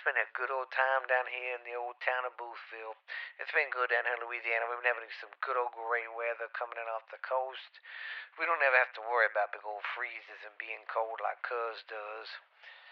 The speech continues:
<clears throat> But yeah, it's been going good down here. I ca-, I, I, I can really not complain, so I'm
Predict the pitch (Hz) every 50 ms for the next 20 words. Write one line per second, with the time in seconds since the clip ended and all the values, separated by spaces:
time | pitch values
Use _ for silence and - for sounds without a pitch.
0 | - - - - - _ - - - - - - - - - - - - - -
1 | 151 160 160 160 160 - - - 214 214 220 220 208 202 190 - 202 202 202 190
2 | - 160 143 139 - 123 135 143 151 156 160 - - - - - - 143 139 -
3 | - - - - - 139 135 - - - - - 151 147 143 151 160 160 160 156
4 | 156 160 160 - 151 151 - - - 180 175 156 123 110 104 - - - 104 98
5 | 92 92 90 _ _ _ _ _ - - - - - - - - - _ _ _
6 | _ _ _ _ _ _ _ _ _ _ _ _ - - 120 127